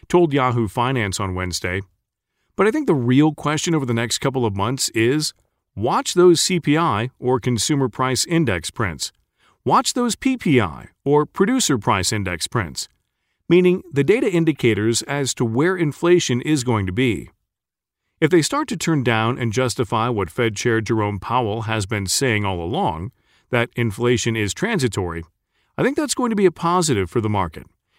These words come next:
and I think you'll see a continued upside reaction, he added. If, on the other hand, they start to run hot, and there's a sense that maybe the Fed is really going to have to step in and tighten,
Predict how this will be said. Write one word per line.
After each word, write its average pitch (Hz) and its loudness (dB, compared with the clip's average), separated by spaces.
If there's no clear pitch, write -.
and 135 0
I 151 0
think 277 -4
you'll 226 2
see 185 2
a 160 4
continued 135 0
upside 98 -2
reaction, 165 -2
he 107 0
added. 85 -6
If, 120 2
on 113 4
the 110 0
other 185 2
hand, 123 2
they 127 2
start 127 0
to 120 0
run 87 -4
hot, 160 -2
and 123 0
there's 131 2
a 120 0
sense 139 0
that 107 0
maybe 254 -2
the 208 0
Fed 180 2
is 208 -4
really 165 2
going 131 0
to 113 0
have 113 -2
to 110 -2
step 117 -2
in 113 0
and 117 -4
tighten, 139 -2